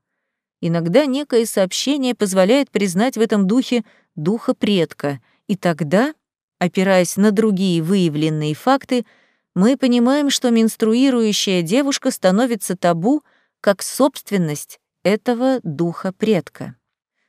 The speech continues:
Смотрите работу «Тотем и табу», тысяча девятьсот двенадцатый, тысяча девятьсот тринадцатый годы.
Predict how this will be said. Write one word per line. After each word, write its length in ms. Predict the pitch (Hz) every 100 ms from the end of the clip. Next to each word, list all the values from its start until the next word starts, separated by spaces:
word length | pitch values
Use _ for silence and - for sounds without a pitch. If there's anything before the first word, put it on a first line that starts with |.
| _
Смотрите 540 | - 233 247 277 -
работу 560 | 214 196 202 180 175 -
«Тотем 480 | - 165 - 247 247 -
и 100 | 202
табу», 440 | 190 170 147 139 - _
тысяча 460 | - 208 185 - 175
девятьсот 420 | 170 180 - 170
двенадцатый, 680 | 151 170 208 254 247 233 220
тысяча 420 | - 247 240 202 196
девятьсот 480 | 170 165 - 208
тринадцатый 600 | - 175 160 165 170 -
годы. 400 | 156 147 143 139